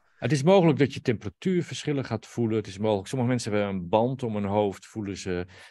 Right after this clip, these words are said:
Soms krijgen mensen het heel koud of heel warm of sensaties in het lichaam. Is puur energie wat in beweging komt. Laat alles gewoon gebeuren wat er mag gebeuren. Er kan niets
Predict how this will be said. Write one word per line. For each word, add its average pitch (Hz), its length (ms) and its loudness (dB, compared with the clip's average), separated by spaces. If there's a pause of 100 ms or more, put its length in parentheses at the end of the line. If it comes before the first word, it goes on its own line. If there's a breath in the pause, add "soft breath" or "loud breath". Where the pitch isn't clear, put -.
Soms 98 280 -10
krijgen 92 260 -4
mensen 92 340 -4
het - 80 -4
heel 135 160 4
koud 110 340 2
of 95 80 -10
heel 107 260 0
warm 95 360 2
of 101 180 -8
sensaties 90 720 -8
in 85 60 -6
het 82 100 -8
lichaam. 92 400 -6
Is 92 260 -12
puur 147 340 0
energie 104 560 -4
wat 90 160 -6
in 85 80 -6
beweging 90 500 -6
komt. 80 400 -10 (540 loud breath)
Laat 85 380 -4
alles 87 300 -6
gewoon 80 320 -10
gebeuren 80 420 -4
wat 78 120 -12
er 78 80 -8
mag 78 160 -8
gebeuren. 85 400 -6
Er 80 100 -8
kan 80 360 -10
niets 87 520 -10